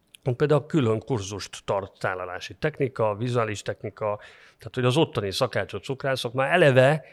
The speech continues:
tehát mikor készítik, tervezik az ételt, már eleve azon is gondolkodjanak, hogy az technikailag hogy, hogy nézzen ki,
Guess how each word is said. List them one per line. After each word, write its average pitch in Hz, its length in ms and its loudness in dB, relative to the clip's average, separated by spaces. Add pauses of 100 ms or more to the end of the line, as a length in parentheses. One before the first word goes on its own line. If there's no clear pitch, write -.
(120)
tehát 117 180 -2
mikor 113 300 -4
készítik, 131 540 0
tervezik 107 480 0
az 98 120 -4
ételt, 131 540 -2
már 127 180 -2
eleve 131 240 2
azon 127 280 2
is 101 100 -6
gondolkodjanak, 107 720 -2
hogy 113 120 -6
az 113 240 -4
technikailag 107 640 -6
hogy, 113 300 -6
hogy 110 180 -12
nézzen 98 480 -10
ki, 120 260 -6